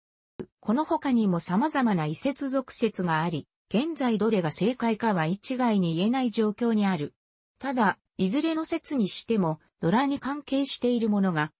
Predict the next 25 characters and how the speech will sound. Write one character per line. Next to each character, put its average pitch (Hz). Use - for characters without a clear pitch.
多 262
い 240
よ 190
う 175
で 160
あ 156
る。 147
江 190
戸 294
時 339
代 277
の 180
ど 156
ら 185
焼 185
き -
は、 170
皮 -
を 254
一 170
枚 285
だ 190
け 180
用 160
い、 156